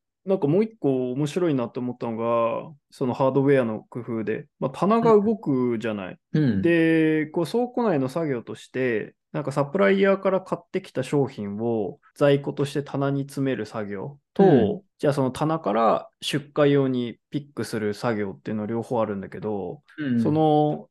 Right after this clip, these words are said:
Speaker 1: 棚に詰める時っていうのは、なんかどこに入れてもいいらしいんだよね。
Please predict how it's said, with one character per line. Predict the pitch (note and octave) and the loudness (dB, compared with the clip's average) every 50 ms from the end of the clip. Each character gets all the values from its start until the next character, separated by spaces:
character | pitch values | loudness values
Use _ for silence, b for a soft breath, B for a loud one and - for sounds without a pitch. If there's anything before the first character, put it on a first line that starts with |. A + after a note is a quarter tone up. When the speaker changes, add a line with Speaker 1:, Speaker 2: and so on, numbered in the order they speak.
| _ _ | _ _
Speaker 1:
棚 | - - F#3 G#3 B3 C4 | -6 -4 0 0 0 0
に | B3+ B3+ | 0 -2
詰 | B3 - - A#3 A3+ | -4 -4 -4 -2 0
め | A#3+ A#3+ | 2 2
る | G#3 D#3 | 2 2
時 | C#3 C#3 C#3 C#3 - _ | 0 -4 -8 -10 -10 _
っ | _ _ | _ _
て | - B2 | -10 -8
い | A2 | -6
う | G2+ | -6
の | G#2 G2+ | -4 -2
は、 | G2 A2 A#2 A#2 A2+ G#2+ G#2 - - - _ _ | 0 0 2 2 2 2 0 -2 -6 -10 _ _
な | - F3+ | -4 -4
ん | E3 | -2
か | - A#2+ | -2 -2
ど | - C3 B2 | -2 -2 -4
こ | - - A3 A3+ | -2 0 0 0
に | A3+ A3+ A3+ A3 | 2 2 2 2
入 | G#3 G3+ | 2 4
れ | G#3 G#3 | 4 4
て | G#3 G#3 G#3+ | 4 4 2
も | F#3+ C#3 B2 | 2 2 -2
い | A2+ A2+ A2+ A2+ | -4 -6 -8 -4
い | |
ら | G#2+ A2 G#2 | -4 -6 -6
し | - - - A2+ | -6 -8 -6 -6
い | G#2 | -6
ん | - - | -6 -8
だ | - - | -8 -8
よ | G#2+ - | -8 -8
ね。 | A#1+ - F#3+ | -10 -12 -14